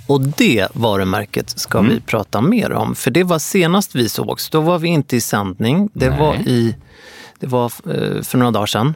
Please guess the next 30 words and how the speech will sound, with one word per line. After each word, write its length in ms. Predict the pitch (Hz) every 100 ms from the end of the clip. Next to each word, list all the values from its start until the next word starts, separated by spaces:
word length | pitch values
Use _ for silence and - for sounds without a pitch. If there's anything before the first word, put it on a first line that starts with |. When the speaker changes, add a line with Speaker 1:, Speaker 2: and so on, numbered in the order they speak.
| -
Speaker 2:
Hade 200 | - 73
vi 140 | 208 226
en 100 | 175
liten 220 | 165 160
fotografering, 760 | 170 156 165 160 - - - 226
du 100 | -
och 100 | -
jag? 200 | - - -
Speaker 1:
Det 240 | 123 151
hade 400 | 160 175 180 147
vi. 320 | 214 135 95 107 - -
Speaker 2:
Tillsammans 680 | - 127 - 110 101 98 -
med 180 | 101 85
vår 300 | 92 90 87 -
vän 320 | 87 80 80
Milad 360 | 87 82 82 78
Abedi, 400 | 76 80 69 69 -
fotograf. 720 | - - 78 80 - - - _ -
Och 140 | - 131
Speaker 1:
Och 160 | 127 - - 95 85 -
Speaker 2:
verkligen 580 | 117 85 80 - 214 180
våra 240 | 117 104
vänner 540 | 95 95 82 80 76 71 - - - - -
Alexander 720 | 92 92 - 85 73 76 -
och 160 | - -
Daniel 540 | 110 87 104 175 - _
på 80 | -
Speaker 1:
Mm. 160 | 135 107
Speaker 2:
Blue 160 | 90 80
Giallo. 360 | 101 85 156